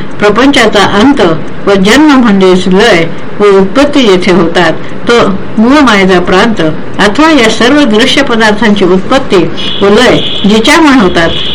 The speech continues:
त्या मूळ मायेचा अत्यंत शेवट ज्यात होतो, तो आत्मस्वरूप तूच असल्याने मायामय सर्व, या सर्व व्यवहारापासून तू सर्वथा अलिप्त आहेस.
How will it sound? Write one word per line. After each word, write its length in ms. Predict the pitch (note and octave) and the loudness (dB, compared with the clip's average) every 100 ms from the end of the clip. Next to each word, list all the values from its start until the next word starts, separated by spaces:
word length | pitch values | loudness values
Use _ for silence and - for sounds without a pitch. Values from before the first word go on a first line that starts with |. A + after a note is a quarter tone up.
| - | -2
त्या 140 | B3 | 2
मूळ 240 | A3 A#3+ | 2 2
मायेचा 420 | E4 C4+ A3 G3 G3 | 2 2 2 0 0
अत्यंत 360 | F3 - B3+ C4 A3+ | 0 0 0 0 0
शेवट 500 | - F3+ G3 D3+ - - - - - | 0 2 2 0 -2 -6 -8 -8 -4
ज्यात 280 | G3+ A3 G#3+ | 0 0 0
होतो, 340 | G#3+ A#3 F#3+ F3+ | 0 0 0 0
तो 500 | - - - G#3+ A3 - - | -4 -6 -2 0 0 -2 -2
आत्मस्वरूप 720 | G3+ B3+ D4 C#4+ G#3+ F#3+ F#3 F#3+ | -2 2 2 2 2 0 0 0
तूच 220 | C#4 A#3+ | 0 0
असल्याने 440 | G#3 G3 F3 E3+ E3+ - - - - | 0 0 0 0 -2 -6 -8 -6 0
मायामय 600 | A3 A3 C4 D#4+ B3+ F#3 | 2 2 2 2 2 0
सर्व, 300 | F#3 G#3+ B3 G#3 - - - - - - | 0 0 0 0 -2 -6 -6 -6 -6 -2
या 160 | A3+ B3 | 0 0
सर्व 360 | A#3+ B3 D4+ | 0 0 2
व्यवहारापासून 1040 | C#4 G3 G3+ C#4 A#3+ G#3 G3+ G3 - - - | 2 2 2 0 0 0 0 0 -2 -4 -2
तू 60 | |
सर्वथा 560 | A#3+ G3+ F#3+ G3 G#3+ F#3+ | 0 2 2 2 0 0
अलिप्त 320 | F3 F3 - | 2 0 -2
आहेस. 260 | B2+ B2 | -4 -4